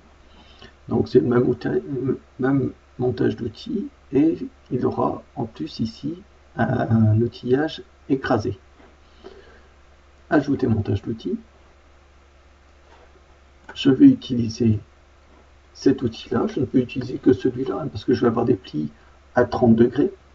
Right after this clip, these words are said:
Donc je vais venir sélectionner ici ma longueur maximum que je vais avoir besoin. Ici ça va être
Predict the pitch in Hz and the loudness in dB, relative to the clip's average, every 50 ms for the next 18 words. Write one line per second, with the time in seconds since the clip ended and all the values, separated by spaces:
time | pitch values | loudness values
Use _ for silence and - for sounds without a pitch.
0 | - - - _ _ _ _ - - - - _ _ _ - _ - - _ - | -20 -20 -20 _ _ _ _ -20 -20 -20 -20 _ _ _ -20 _ -20 -20 _ -20
1 | - - - - - - - - - - - - - - - - _ _ - _ | -20 -20 -20 -20 -20 -20 -20 -20 -20 -20 -20 -20 -20 -20 -20 -20 _ _ -20 _
2 | - - _ - _ _ _ - 127 131 127 110 - - 131 - - 127 127 104 | -20 -20 _ -20 _ _ _ -4 0 2 2 2 2 0 0 0 0 -2 -2 -2
3 | - - 139 131 131 123 - - 131 127 123 117 113 - - - 135 120 117 - | -2 -2 0 0 0 0 -2 -4 -2 0 -2 -2 -4 -8 -12 -10 -10 -10 -10 -12
4 | - _ - 120 120 127 123 113 131 127 123 - 127 117 113 117 120 113 110 - | -16 _ -16 -8 -4 -2 -2 0 0 0 2 4 4 4 4 2 0 -2 -4 -6
5 | - - 127 123 123 123 120 - - - - 123 120 113 117 117 110 113 - 127 | -6 -4 -2 -2 -2 -2 -4 -4 -6 -6 -4 -4 -4 -4 -4 -6 -8 -8 -8 -8
6 | 123 - - 127 123 117 107 - - - 143 - - - 120 113 - 110 113 - | -8 -8 -6 -4 -4 -4 -4 -8 -12 -16 -16 -12 -8 -8 -8 -6 -4 -4 -4 -4
7 | - | -4